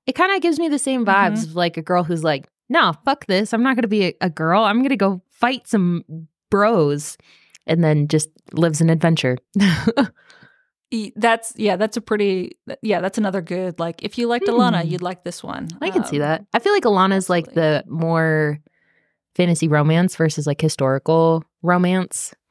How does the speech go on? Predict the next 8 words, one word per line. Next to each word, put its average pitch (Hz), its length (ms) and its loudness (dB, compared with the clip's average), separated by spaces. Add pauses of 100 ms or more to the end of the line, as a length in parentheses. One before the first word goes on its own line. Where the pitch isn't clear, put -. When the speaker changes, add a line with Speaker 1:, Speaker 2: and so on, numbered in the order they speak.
(180)
Speaker 2:
Mm-hmm. 202 300 -6
Speaker 1:
Hmm. 151 600 -2 (580)
Speaker 2:
And 226 360 -2
Alana's 269 520 0
a - 20 0
little 285 140 0
bit 247 220 0
younger, 170 540 -4